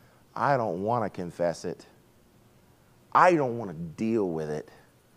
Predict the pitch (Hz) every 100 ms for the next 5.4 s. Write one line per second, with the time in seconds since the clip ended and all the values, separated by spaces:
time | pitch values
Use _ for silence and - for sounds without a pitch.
0 | _ - - _ 127 165 143 110 101 98
1 | - - - 160 160 151 147 139 127 127
2 | 131 131 104 92 - 95 76 98 87 69
3 | 71 67 67 - - _ _ - - -
4 | - 180 220 160 131 190 190 185 98 82
5 | 76 71 71